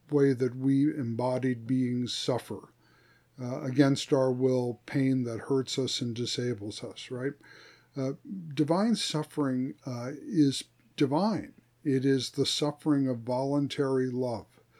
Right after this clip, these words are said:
that is powerful enough to identify with, uh, us hurting creatures and dying creatures, to, uh, embrace us and to heal us. Um,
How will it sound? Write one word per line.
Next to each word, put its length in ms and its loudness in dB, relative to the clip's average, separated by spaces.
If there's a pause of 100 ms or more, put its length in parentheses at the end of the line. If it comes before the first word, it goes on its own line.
(340)
that 220 2 (240)
is 340 0
powerful 880 4
enough 400 -6
to 260 -2
identify 1080 0 (100)
with, 520 2 (460)
uh, 280 -2
us 380 -2 (140)
hurting 400 4
creatures 720 -4 (400)
and 240 0
dying 400 2
creatures, 800 -4
to, 460 -2
uh, 440 -10
embrace 480 0
us 180 -4
and 140 -4
to 80 -4
heal 440 -8
us. 280 -14 (560)
Um, 300 -6